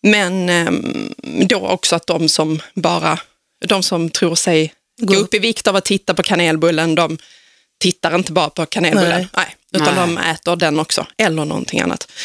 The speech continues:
Speaker 1: Ehm, så att, och, och nu, som sagt, nu låter jag ju jättetråkig.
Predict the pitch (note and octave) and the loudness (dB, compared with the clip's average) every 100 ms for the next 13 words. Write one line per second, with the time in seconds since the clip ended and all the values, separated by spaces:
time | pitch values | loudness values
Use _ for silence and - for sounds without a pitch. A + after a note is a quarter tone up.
0 | - - - - F3+ F3 D#3 D#3+ A#3+ - | -8 -8 -4 0 0 0 0 0 -2 0
1 | B3+ - B3+ B3+ A#3+ A#3+ D4 A3+ G#3+ - | -2 0 0 2 2 2 0 0 -2 0
2 | A3 G#3+ G#3+ - G3 F3+ F3 G3+ - - | 2 2 2 2 2 2 0 -2 -4 -4
3 | - D#3+ E3 - F#3+ | 0 2 0 0 -2